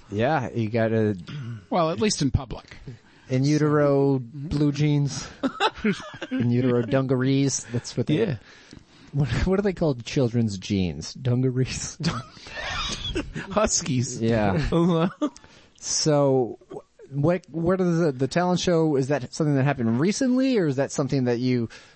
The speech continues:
Speaker 1: worked with Andy to do a, a, a comedy routine on this in the past?
Speaker 2: Uh, this workshap every
Speaker 1: I mean,
Speaker 2: si-,
Speaker 1: granted,
Speaker 2: you know.
Speaker 1: everything is in the past, but
Speaker 2: Yeah.
Speaker 1: it's, <laughs> uh,
Speaker 3: Actually, I'm not doing it until the future. <laughs>
Speaker 2: No, this workshop,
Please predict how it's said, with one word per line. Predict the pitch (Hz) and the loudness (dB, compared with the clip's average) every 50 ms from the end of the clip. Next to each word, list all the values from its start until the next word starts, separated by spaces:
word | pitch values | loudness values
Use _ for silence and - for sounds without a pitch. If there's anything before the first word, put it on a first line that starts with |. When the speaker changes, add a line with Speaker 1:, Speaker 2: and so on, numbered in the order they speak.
| _ _ _ - | _ _ _ -6
Speaker 1:
worked | 135 131 135 139 131 - | -2 0 0 0 0 -2
with | 147 120 120 | -2 -2 0
Andy | 127 139 135 131 135 127 | 0 0 0 2 0 0
to | - 120 | 0 0
do | 107 104 113 110 110 | 0 2 2 2 2
a, | 107 104 101 95 90 - - - | 2 2 2 0 -2 -4 -8 -14
a, | 104 - - - - 82 | -18 -18 -14 -12 -10 -10
a | 98 | -8
comedy | - - 123 120 123 117 117 | -4 -2 0 0 2 2 2
routine | 117 117 107 - 131 127 127 123 | 0 0 0 0 0 0 2 2
on | 117 113 117 | 2 2 2
this | 120 123 127 - - | 2 0 0 -2 -6
in | - 113 | -6 -6
the | 110 98 | -6 -4
past? | - - 156 185 190 180 175 160 - - - - - - - _ _ _ - - - - - - - - | -2 0 0 2 2 0 0 -2 -4 -8 -14 -18 -20 -20 -20 _ _ _ -20 -20 -20 -20 -20 -20 -8 -4
Speaker 2:
Uh, | 202 185 185 190 | -2 -2 0 0
this | 170 190 185 - | 0 0 2 2
workshap | 196 180 165 - - 175 156 143 - 151 | 2 2 2 2 2 2 2 2 2 0
every | 147 131 135 | 0 2 2
Speaker 1:
I | 139 | 0
mean, | |
Speaker 2:
si-, | 135 - 190 196 | 0 -2 -4 -4
Speaker 1:
granted, | 196 - 190 196 190 185 165 | -2 0 2 4 4 2 2
Speaker 2:
you | 131 | 0
know. | 127 185 | 0 0
Speaker 1:
everything | 165 170 165 156 | 2 2 2 2
is | 147 139 135 | 2 2 2
in | 127 | 0
the | 113 | 0
past, | 92 117 104 71 76 - - | 0 0 0 0 -4 -6 -4
but | - 139 127 123 | -2 0 0 2
Speaker 2:
Yeah. | 131 139 | 2 0
Speaker 1:
it's, | 127 - - - 135 165 151 - - - - | 0 0 -2 0 0 0 0 0 -2 -4 -6
<laughs> | |
uh, | 170 135 127 117 113 107 95 101 95 - - - | -4 -2 0 0 0 0 0 -2 -4 -6 -6 -2
Speaker 3:
Actually, | 143 151 165 143 - 147 139 | 0 0 2 2 2 2 2
I'm | 135 135 | 2 2
not | 135 151 147 131 120 | 2 2 0 0 2
doing | 131 139 135 127 120 | 2 2 2 2 0
it | 113 - | -2 -4
until | 95 95 104 110 | -4 -4 -4 -4
the | 101 98 | -4 -4
future. | - - 131 131 - 127 - - | -4 -2 -2 -2 -4 -6 -10 -10
<laughs> | - - - - - - - - - - - - - - - _ _ - _ - - - - - - - - - _ _ _ _ _ - | -6 -4 -2 -2 -2 -4 -6 -8 -10 -16 -20 -20 -20 -20 -20 _ _ -20 _ -20 -20 -20 -20 -20 -20 -20 -20 -20 _ _ _ _ _ 0
Speaker 2:
No, | 185 175 160 147 | 2 2 2 2
this | 143 165 175 - | 2 0 0 0
workshop, | 202 175 165 - - 185 160 143 123 | 0 0 0 0 0 0 0 0 -2